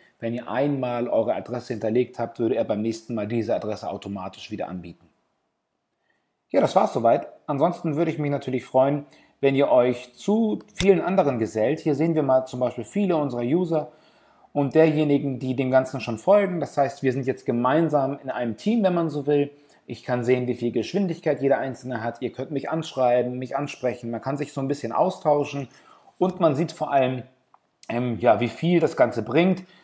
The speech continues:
Man sieht also, in diesem Fall bringt es jedem Team einen gewissen Zusatzboost, den ihr bekommt dafür, dass ihr eben gemeinsam im Team arbeitet und eben sozusagen das Team erweitert durch eure Anwesenheit, durch andere. Und das Besondere ist,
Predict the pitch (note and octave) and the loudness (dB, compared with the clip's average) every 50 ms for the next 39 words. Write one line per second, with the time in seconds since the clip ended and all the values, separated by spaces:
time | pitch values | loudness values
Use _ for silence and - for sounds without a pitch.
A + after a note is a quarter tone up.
0 | _ _ - B2+ A#2+ B2+ A#2 A#2+ - - B2 B2+ B2 A2 B2 B2+ B2+ B2+ - C3 | _ _ -6 -4 -2 -2 -2 -2 0 2 2 4 4 2 2 0 0 -2 -6 -6
1 | B2 B2 C3+ C#3 D3+ C#3 - - C3+ B2+ B2+ B2 - C3+ C3 - B2+ - - - | -4 -2 -2 -2 -2 -4 2 6 8 8 8 6 4 0 0 0 -4 -4 0 2
2 | C#3+ D3+ D3+ C#3 - - - D3 D#3 D3+ - C3 B2 A#2 A#2 A#2+ C#3+ C#3 - A#2 | 4 4 4 2 -2 -2 -2 -2 -2 -2 -2 -2 -2 -2 0 0 -2 -4 -6 -10
3 | G#2+ - - F3+ E3 F#3 E3 - - - A2+ C#3 D3 E3+ G3 F#3 - - - _ | -8 -8 -6 -2 2 2 2 0 -2 -4 0 2 4 4 4 2 -4 -8 -20 _
4 | _ _ _ _ - C3 D3 E3 C#3+ B2 B2+ - - - C3+ D3+ D#3+ D#3 - - | _ _ _ _ -6 -4 -2 0 0 0 0 0 2 2 2 2 2 -2 -6 -14
5 | _ _ _ _ - - B2 A#2+ B2 - D3 D3+ C#3 C3 B2 G#2 - - B2+ B2+ | _ _ _ _ -4 0 0 0 0 2 2 2 2 2 2 0 0 -2 -2 0
6 | A#2+ A#2 A#2 A#2 G#2+ A#2+ A2 A2+ A2+ A#2+ C3+ C#3 B2+ A#2 C3 B2+ B2+ - C3 A#2+ | 0 0 -2 -4 -4 -6 -4 -4 -2 -2 -4 -4 -2 -2 -2 -2 -2 -4 -8 -10
7 | G#2+ - B2 B2 - A#2 C#3 D3 C#3+ C#3+ B2+ - C#3+ C#3 - - - _ _ _ | -8 -8 -8 -6 -2 0 2 4 4 4 4 4 2 0 0 -6 -20 _ _ _
8 | _ _ - C3+ C#3+ C#3+ - C3 B2+ B2+ A#2 B2 A#2+ A2+ A#2+ G#2+ - - B2 A2+ | _ _ -6 -6 -6 -4 0 0 0 0 0 -2 -4 -4 -6 -6 -4 -2 -2 -2
9 | A2 A2 G2 - - - A#2+ C3+ A2+ G2+ F#2 G#2+ A2 B2 C3 - C3 A#2 - C#3+ | 0 -2 -6 -8 -8 -8 -6 -6 -6 -4 0 4 4 4 4 4 2 2 2 2
10 | C#3+ C#3 D3 D3+ D3 C#3+ A#2+ B2 - - B2+ A#2+ A#2+ A#2+ A#2 G#2 A2 A2+ A2 A2 | 0 2 4 6 6 6 6 4 0 0 -2 0 0 0 0 -2 -4 -4 -2 2
11 | - E3 D#3+ E3 D#3 C3 C3 B2 B2 A#2 A2+ A#2 A2+ - _ _ _ _ - A2+ | 4 4 4 4 0 -4 -2 -2 -4 -4 -4 -6 -8 -10 _ _ _ _ -14 -14
12 | G#2 - - A#2 G#2 C#3+ D3 D#3+ D#3 C#3+ C#3 C3+ C#3 C3+ - - - _ | -12 -10 -8 0 4 4 4 6 4 2 2 2 2 0 -2 -6 -16 _